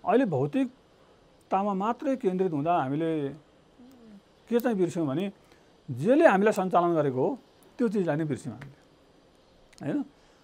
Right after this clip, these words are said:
अनि बाहिर देखिने चिज जुन छ, सञ्चालित हुने जुन चिज छ, त्यसमा मात्रै हामी केन्द्रित भयौँ। जस्तै कान कतिको राम्रो छ यसको भनेर हेऱ्यौँ हामीले, तर कान त बाहिर देखिने चाहिँ भाँडो मात्रै हो।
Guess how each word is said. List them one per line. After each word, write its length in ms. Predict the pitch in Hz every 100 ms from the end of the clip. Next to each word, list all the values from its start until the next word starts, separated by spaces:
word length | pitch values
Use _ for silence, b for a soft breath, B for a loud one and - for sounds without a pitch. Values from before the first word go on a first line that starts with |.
| b
अनि 140 | - 269
बाहिर 340 | 233 180 233
देखिने 440 | 262 208 196 240 254
चिज 200 | 247 202
जुन 200 | 190 165
छ, 40 |
सञ्चालित 560 | 202 208 180 190 208 190
हुने 200 | 151 214
जुन 160 | 208
चिज 220 | 180 147
छ, 40 | 160 208 B B -
त्यसमा 200 | 294 311
मात्रै 220 | 302 294
हामी 160 | 220 196
केन्द्रित 280 | 180 156
भयौँ। 220 | 127 117 123 _ _ _ _
जस्तै 440 | 190 220 185 196 311 - b b b -
कान 240 | 247 262
कतिको 320 | 233 233 254
राम्रो 240 | 254 240 220
छ 40 |
यसको 400 | 233 202 220 233
भनेर 300 | 226 156 175
हेऱ्यौँ 220 | 151 143
हामीले, 260 | 131 113 131 - _ _ b b b _
तर 120 | 247 247
कान 340 | - 240 269
त 80 | 254
बाहिर 500 | 220 160 139 208 214
देखिने 380 | 226 202 220 226
चाहिँ 640 | 220 214 175 151 143 139
भाँडो 240 | 131 165
मात्रै 260 | 220 226 202
हो। 120 | 185